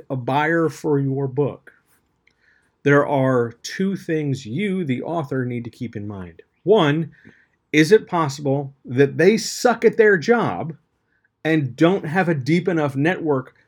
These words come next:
to find someone to buy the book?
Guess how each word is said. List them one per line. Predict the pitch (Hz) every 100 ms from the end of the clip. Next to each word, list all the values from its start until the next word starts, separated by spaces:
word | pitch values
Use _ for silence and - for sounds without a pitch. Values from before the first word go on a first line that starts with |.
| _
to | - 156
find | 139 - - 175 180 190 185
someone | 139 175 147 135 120
to | 120
buy | 113 98
the | 90
book? | 78 73 -